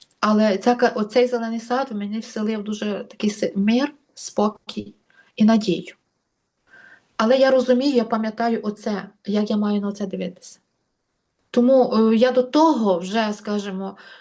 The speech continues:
е, всіма силами, е, боролася проти абортів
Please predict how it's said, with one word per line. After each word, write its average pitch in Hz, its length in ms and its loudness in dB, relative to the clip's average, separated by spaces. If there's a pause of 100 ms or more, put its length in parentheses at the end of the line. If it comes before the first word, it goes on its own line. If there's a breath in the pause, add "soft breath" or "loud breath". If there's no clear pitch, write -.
(160 loud breath)
е, 208 420 2 (220)
всіма 220 400 -2
силами, 208 680 0 (440 loud breath)
е, 208 260 2 (1000)
боролася 208 600 0
проти 196 340 -4
абортів 175 580 -12